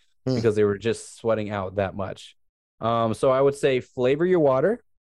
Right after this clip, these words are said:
Speaker 2: half your body weight in ounces at least. Um, and then I would say also do an electrolyte powder in that water as well.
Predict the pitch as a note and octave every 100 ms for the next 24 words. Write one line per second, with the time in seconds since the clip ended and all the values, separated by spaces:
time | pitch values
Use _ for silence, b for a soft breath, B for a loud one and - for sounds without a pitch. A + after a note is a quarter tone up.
0 | _ _ _ C3 C3 E3 D3 D3 D#3+ E3+
1 | C#3 B2 - C#3 C#3 B2+ A#2+ A#2+ B2 G3
2 | - - - A2 A2+ A2 A2 G#2+ G#2+ -
3 | A2 A2+ A2+ A2 G#2+ B2 A#2 A2+ A2 A2+
4 | B2 B2+ C#3 C3 B2+ A2+ A#2 A2 G2+ G#2+
5 | C3 - A#2+ A#2 A#2 A#2 A2+ A#2 A2 A2
6 | G#2+ F#2 G2+ G#2 G#2 G2+ G2+ G2 C#3